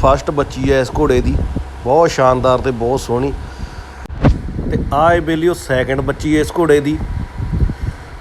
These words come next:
ਤੇ ਬਹੁਤ ਸੋਹਣੀਆਂ ਜਿਹੜੇ ਬੱਚੇ ਆ ਰਹੇ ਆ ਘੋੜੇ ਦੇ। ਤੇ ਸਟੱਡ ਸਰਵਿਸ ਬੇਲੀਓ ਓਪਨ ਹੈ, ਤੇ ਤੁਸੀਂ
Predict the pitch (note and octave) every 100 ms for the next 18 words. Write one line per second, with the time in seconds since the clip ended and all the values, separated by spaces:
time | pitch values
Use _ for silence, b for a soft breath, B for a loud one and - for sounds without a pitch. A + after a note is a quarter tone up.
0 | - D#3+ C#3+ A2+ C3+ G#3 A3 F#3+ F3 G3
1 | G3 D#3 E3 F3+ D3 - D3+ D#3 - C3
2 | C#3 C3+ D3 E3 D#3+ E3+ D#3+ C#3+ D3 D#3
3 | - C#3+ C3+ B2+ C#3 C#3 C#3+ B2 C3+ C#3
4 | D3 C#3 B2+ - C#3+ D#3 F3 D3 C3